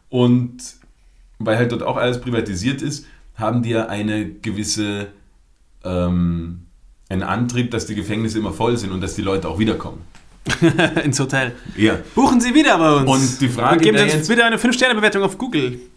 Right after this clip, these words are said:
Speaker 1: Was wäre, wenn's keine Gefängnisse geben würde? Wie könntest du dir, äh, Strafvollzug vorstellen?
Speaker 2: Ähm, ich, ich habe, glaub ich,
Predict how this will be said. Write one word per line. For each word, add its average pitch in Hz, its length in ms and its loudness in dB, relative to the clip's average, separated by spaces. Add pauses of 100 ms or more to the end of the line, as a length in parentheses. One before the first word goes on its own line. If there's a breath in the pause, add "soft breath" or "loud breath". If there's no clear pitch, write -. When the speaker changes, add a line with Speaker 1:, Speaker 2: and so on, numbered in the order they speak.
(200)
Speaker 1:
Was 113 380 -2
wäre, 135 600 2
wenn's 120 280 -2
keine 135 200 -2
Gefängnisse 90 540 -4
geben - 220 -2
würde? 82 180 -2
Wie 120 140 -4
könntest 123 380 -6
du 113 60 -8
dir, 113 360 0 (600 loud breath)
äh, 101 400 -2 (160)
Strafvollzug 107 600 -6
vorstellen? 78 560 -6 (160)
Speaker 2:
Ähm, 143 500 -2
ich, 156 180 -4
ich 160 120 -6
habe, 185 200 2
glaub 175 160 0
ich, 165 120 -6